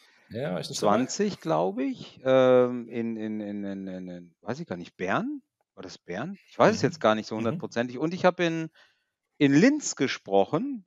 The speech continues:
Speaker 2: im September einundzwanzig, auf der Experts Live, äh, Austria. <laughs>
Speaker 1: Ja, siehst du mal, wie gut du es hast.
Speaker 2: Und
Speaker 1: Nee, ich
Speaker 2: ich
Speaker 1: hab
Speaker 2: muss,
Speaker 1: tatsächlich
Speaker 2: ich muss dir sagen, äh, äh, sag du mal, also du hast nicht gesprochen, aber jetzt muss ich dir gleich was dazu erzählen.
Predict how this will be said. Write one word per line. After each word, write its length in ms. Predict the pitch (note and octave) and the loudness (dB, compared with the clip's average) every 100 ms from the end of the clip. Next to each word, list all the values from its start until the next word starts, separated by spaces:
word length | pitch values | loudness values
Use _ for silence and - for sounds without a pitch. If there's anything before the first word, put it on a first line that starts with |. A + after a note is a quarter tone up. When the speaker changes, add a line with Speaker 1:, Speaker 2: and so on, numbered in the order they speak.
| - | -6
Speaker 2:
im 160 | B2+ | -4
September 840 | A#2+ B2+ - G3+ A3+ C#3+ A#2 B2+ - _ | 0 -2 0 -2 0 2 4 2 -4 _
einundzwanzig, 1080 | C#3+ F3 B2+ A2 - G2 A2 - F#3 F3+ C#3 | -2 0 -4 -4 -6 -6 -6 -8 -10 -6 -2
auf 160 | C3 | -2
der 140 | - D3 | 0 -4
Experts 420 | - - C#3+ - | -2 4 4 4
Live, 380 | B2+ D3 - C3+ | 8 8 8 6
äh, 360 | C3 A#2+ A2+ - | 8 8 6 4
Austria. 560 | C#3 A#3 - A2+ E2+ - - - - - _ | 6 6 4 2 2 -4 -14 -14 -20 -20 _
<laughs> 320 | - C#4 - C#4+ - - D4+ A#3+ | 10 10 10 0 -2 -4 -2 4
Speaker 1:
Ja, 160 | D3+ | 4
siehst 240 | C#3+ B3+ E4 | 6 6 6
du 60 | |
mal, 200 | C#4+ E3+ | 6 6
wie 80 | F3 | 6
gut 140 | A3 | 4
du 60 | D4+ | 2
es 100 | E3+ | 4
hast. 80 | C3 | 12
Speaker 2:
Und 120 | F3+ | 12
Speaker 1:
Nee, 40 | |
ich 40 | E3+ | 12
Speaker 2:
ich 60 | |
Speaker 1:
hab 60 | G3 | 12
Speaker 2:
muss, 100 | G#3 | 10
Speaker 1:
tatsächlich 340 | E3 D3+ D#3 D#3 | 10 4 4 6
Speaker 2:
ich 40 | C#3+ | 8
muss 220 | D#3 - | 6 8
dir 160 | C#3+ A#2+ | 6 8
sagen, 340 | A#2 B2 D#3 | 10 10 10
äh, 160 | C#3 D3+ | 10 8
äh, 260 | C#3+ D#3+ | 10 8
sag 180 | C#3+ D#3 | 8 6
du 80 | D#3 | 8
mal, 200 | B2+ G2 | 8 10
also 140 | B2+ | 10
du 60 | D#3+ | 10
hast 100 | D#3+ | 8
nicht 140 | F#3+ | 6
gesprochen, 480 | - - A#2+ A#2 D#3 | 0 2 6 8 8
aber 100 | B2+ | 8
jetzt 160 | C3 C3 | 8 6
muss 100 | C#3 | 0
ich 40 | |
dir 80 | C#3 | 2
gleich 160 | B2 A#2+ | 4 2
was 120 | A#2+ | 0
dazu 200 | A#2 - | -4 0
erzählen. 460 | G#2 - G2 D#2+ | 0 2 0 0